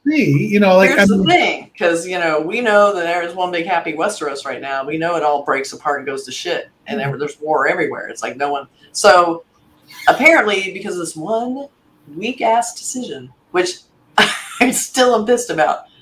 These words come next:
Speaker 2: we're gonna have world war because she couldn't just finish the job.
Speaker 1: Yeah.
Speaker 2: Um,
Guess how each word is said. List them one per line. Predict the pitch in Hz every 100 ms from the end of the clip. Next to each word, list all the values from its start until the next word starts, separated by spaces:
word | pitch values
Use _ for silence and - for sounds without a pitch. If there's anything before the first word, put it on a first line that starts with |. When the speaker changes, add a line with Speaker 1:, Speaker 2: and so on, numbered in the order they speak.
| _ _ _ -
Speaker 2:
we're | 233
gonna | 233 233
have | 208
world | 196 202 190
war | 180 160 - - -
because | - 160
she | - 180
couldn't | 185 170
just | 156 147 -
finish | 165 160
the | - 147
job. | 135 123 - _ _ -
Speaker 1:
Yeah. | 98 87 - _ -
Speaker 2:
Um, | 190 190 175 170